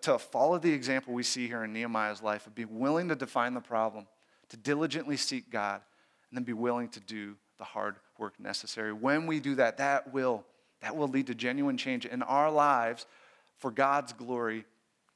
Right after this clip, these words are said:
and for our ultimate good. So let's be committed together as a church to do that, to put hope in action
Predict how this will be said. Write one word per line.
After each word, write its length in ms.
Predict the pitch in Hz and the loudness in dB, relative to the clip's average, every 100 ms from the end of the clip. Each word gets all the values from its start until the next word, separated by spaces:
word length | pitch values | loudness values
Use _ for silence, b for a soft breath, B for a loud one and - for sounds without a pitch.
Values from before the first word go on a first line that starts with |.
| - | -20
and 100 | 123 | -18
for 260 | - 123 120 | -4 0 2
our 280 | 113 113 - | 2 0 -2
ultimate 400 | 107 - 107 98 | -6 -6 -12 -10
good. 240 | 113 101 | -8 -8
So 100 | - | 0
let's 140 | 139 160 | 0 0
be 120 | 180 | -2
committed 380 | 170 151 143 120 | -2 0 0 0
together 300 | 127 123 127 | 2 4 4
as 120 | 123 | 0
a 60 | |
church 240 | 110 123 - | -6 -8 -8
to 60 | |
do 160 | 107 120 | -10 -2
that, 180 | 113 98 | -2 -2
to 60 | |
put 300 | - - 156 | -8 -4 -4
hope 320 | - 143 135 - | -2 -4 -4 -6
in 200 | 123 123 | -10 -8
action 460 | 113 107 - 107 | -8 -8 -10 -12